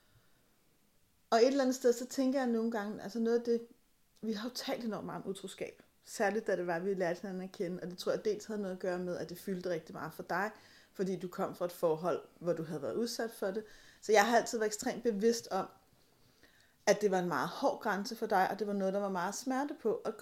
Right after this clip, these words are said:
og noget af det, når jeg tænker tilbage, da jeg mødte dig, jeg har jo levet et, jeg ved ikke, hvad man skal kalde det.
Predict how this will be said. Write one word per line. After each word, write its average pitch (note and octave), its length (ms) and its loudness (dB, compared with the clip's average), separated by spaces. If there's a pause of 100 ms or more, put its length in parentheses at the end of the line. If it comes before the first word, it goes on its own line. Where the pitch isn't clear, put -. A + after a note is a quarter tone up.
og A3 100 -2
noget A#3+ 160 4
af C4 60 -2
det, A#3+ 280 4
når A3 100 -2
jeg G3+ 100 -4
tænker G#3 240 -6
tilbage, G#3 460 -2 (440)
da A3+ 100 4
jeg A3 180 6
mødte A#3 320 4
dig, G#3 240 0 (1120)
jeg G3 60 0
har A3 160 2
jo G#3+ 60 6
levet G#3 400 6
et, - 240 2 (1120)
jeg - 100 -18
ved E2 60 -10
ikke, - 120 -8
hvad - 80 -10
man F#3+ 100 -10
skal - 140 -10
kalde E3 260 -4
det. F#3+ 80 -10